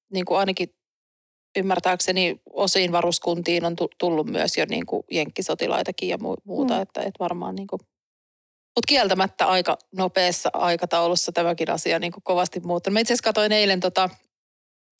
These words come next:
Speaker 1: Pekka Haaviston presidenttivaalitenttiä, niin,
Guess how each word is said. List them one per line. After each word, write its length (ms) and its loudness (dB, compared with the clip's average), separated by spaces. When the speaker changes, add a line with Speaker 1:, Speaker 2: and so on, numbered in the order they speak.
Speaker 1:
Pekka 280 0
Haaviston 320 2
presidenttivaalitenttiä, 1700 0
niin, 220 -2